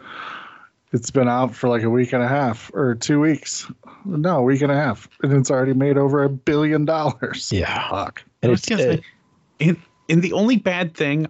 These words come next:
Speaker 3: I have to say about Spider-Man is that I don't think it's the best Marvel movie. End of
Speaker 1: Okay.
Speaker 3: criticism. And I've had people argue with me about that, <laughs> which is madness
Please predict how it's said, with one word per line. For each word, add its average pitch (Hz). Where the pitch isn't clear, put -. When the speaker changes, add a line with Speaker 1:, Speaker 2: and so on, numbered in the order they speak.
Speaker 3:
I 127
have 156
to 147
say 147
about 135
Spider-Man 127
is 135
that 160
I 135
don't 175
think 120
it's 135
the 120
best 110
Marvel 92
movie. -
End 220
of 233
Speaker 1:
Okay. -
Speaker 3:
criticism. 110
And 123
I've 147
had 143
people 135
argue 110
with 95
me 101
about 85
that, -
<laughs> -
which 139
is 123
madness 104